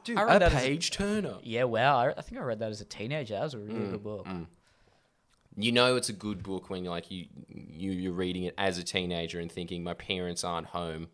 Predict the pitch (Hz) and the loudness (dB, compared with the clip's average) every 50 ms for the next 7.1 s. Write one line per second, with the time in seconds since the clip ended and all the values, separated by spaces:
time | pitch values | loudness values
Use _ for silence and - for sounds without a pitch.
0 | _ _ _ _ _ - 92 87 - 90 87 85 87 87 80 80 - - 87 85 | _ _ _ _ _ -6 -6 -6 -4 -6 -6 -6 -6 -6 -6 -8 -8 -8 -8 -8
1 | 82 - _ _ _ _ _ _ _ - 101 92 98 92 87 90 82 - - - | -10 -12 _ _ _ _ _ _ _ -8 -8 -6 -6 -6 -6 -6 -6 -6 -6 -8
2 | 87 82 - 87 85 82 82 85 - - - _ _ _ _ _ _ - 95 80 | -8 -8 -10 -10 -10 -10 -12 -14 -18 -20 -20 _ _ _ _ _ _ -8 -8 -4
3 | 104 117 113 107 95 85 - - - 87 85 82 80 80 78 - - - _ _ | 0 0 0 0 0 -4 -8 -10 -10 -8 -8 -8 -10 -12 -16 -18 -20 -20 _ _
4 | _ _ _ - - - - - _ _ _ _ _ _ _ _ - - - - | _ _ _ -14 -14 -14 -14 -18 _ _ _ _ _ _ _ _ -20 -20 -20 -20
5 | - - - - 127 135 - 170 170 135 139 131 127 123 117 - - - 131 120 | -20 -20 0 2 4 4 6 6 6 6 6 4 2 2 -2 -2 0 0 0 2
6 | 110 110 110 117 123 123 - 117 104 101 101 - - 110 104 95 95 135 107 82 | 4 4 4 4 4 2 0 -2 -2 -2 -2 -2 0 0 2 2 2 0 -2 -2
7 | 78 | -4